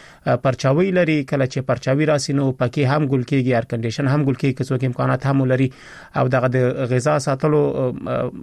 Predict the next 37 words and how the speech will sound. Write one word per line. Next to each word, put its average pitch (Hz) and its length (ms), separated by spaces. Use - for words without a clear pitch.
موضوع 135 400
هم 160 180
جدي 135 220
کیږي، 180 640
څوک 139 240
یو 139 240
څه 139 100
غذا 123 420
بل 135 140
څه 135 280
ته 135 80
ساتي، 165 320
کله 135 180
چې - 100
یخچال 139 440
نه 160 80
وي 160 140
نو 131 120
ګرمې 135 260
هوا 135 260
ته 131 200
هغه، 123 120
اه، 123 520
غذا 117 300
هم 131 480
مسمومه 113 400
کیږي 156 280
او 135 100
کېدای 123 280
سي 127 140
انسان، 123 320
اه، 123 60
په 131 120
ناروغۍ 123 400
باندې 123 240
اخته 123 280
کړي. 135 160